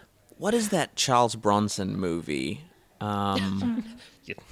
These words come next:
Speaker 2: kinda giving me a lot of
Speaker 1: sorry, I'm
Speaker 2: options
Speaker 1: giving
Speaker 2: here.
Speaker 1: you the weird, like,
Speaker 2: <laughs>
Speaker 1: eighties vi-, uh,
Speaker 2: It's okay.
Speaker 1: it's, um, oh my goodness! Some, someone will figure it out. He has a, he has a mustache.
Speaker 2: Great.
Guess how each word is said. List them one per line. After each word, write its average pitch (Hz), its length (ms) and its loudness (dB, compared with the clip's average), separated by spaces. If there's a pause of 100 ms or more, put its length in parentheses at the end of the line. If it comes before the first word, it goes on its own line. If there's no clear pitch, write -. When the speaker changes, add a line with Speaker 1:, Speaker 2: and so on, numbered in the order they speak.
(240)
Speaker 2:
kinda 131 280 6
giving 131 180 2
me 131 100 8
a 127 40 12
lot 127 80 12
of - 80 12
Speaker 1:
sorry, 110 100 12
I'm 104 60 12
Speaker 2:
options 113 200 6
Speaker 1:
giving 120 160 10
Speaker 2:
here. 123 80 8
Speaker 1:
you 117 60 10
the 110 100 8
weird, 110 340 10
like, 104 340 8
Speaker 2:
<laughs> - 40 -14
Speaker 1:
eighties 104 400 4
vi-, 104 120 2 (100)
uh, 120 800 8
Speaker 2:
It's - 140 -10
okay. 104 320 2
Speaker 1:
it's, 117 320 0
um, 107 560 6 (1200)
oh 92 60 -6
my 67 260 -6
goodness! 87 260 -8
Some, 127 280 8
someone 131 360 8
will 104 120 4
figure 95 340 2
it 92 40 4
out. 90 180 2
He 107 80 -2
has 101 120 0
a, 90 60 -4 (340)
he - 80 -6
has 95 100 -4
a - 40 -8
mustache. - 580 -6 (400)
Speaker 2:
Great. 104 220 2